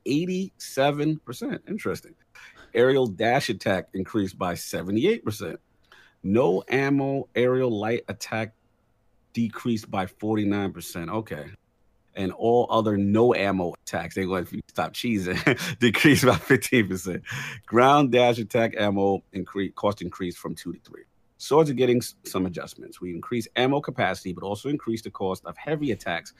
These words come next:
proportionally to encourage mixing in light attacks to get the most out of them instead of just <laughs> repeatedly using heavy attacks. Also, much like how Drang will show up in the new form for the Season of Opulence, the lightweight and aggressive swords are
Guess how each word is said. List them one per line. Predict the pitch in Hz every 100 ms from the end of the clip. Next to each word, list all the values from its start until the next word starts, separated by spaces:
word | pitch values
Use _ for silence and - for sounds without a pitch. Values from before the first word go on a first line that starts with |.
| _ -
proportionally | 87 123 120 - 107
to | 92
encourage | 92 - 104 92
mixing | 95 107 - 120 117
in | 107
light | 101 101
attacks | 92 98 90 - _ _
to | -
get | 180 98
the | -
most | 92 104 117 - 104
out | 117
of | 113 92
them | 90
instead | - 92 98
of |
just | 92 95
<laughs> | 82
repeatedly | - - 131 131 104 98
using | 107 101 95 92
heavy | 98 -
attacks. | - 127 104 - - _ - - - -
Also, | - 147 143 113 90
much | 98 117 131
like | 123 117
how | 123
Drang | 113 98 117 123
will | 107
show | - 120
up | 113 _ _ _ -
in |
the | 95
new | 104 117
form | 110 - 117 110
for | 107
the | 95
Season | - 110 101
of | 90
Opulence, | 139 147 135 143
the | - 95
lightweight | 95 131 - 123 131 -
and | 104
aggressive | 90 104 107 98
swords | - 101 98 -
are | 85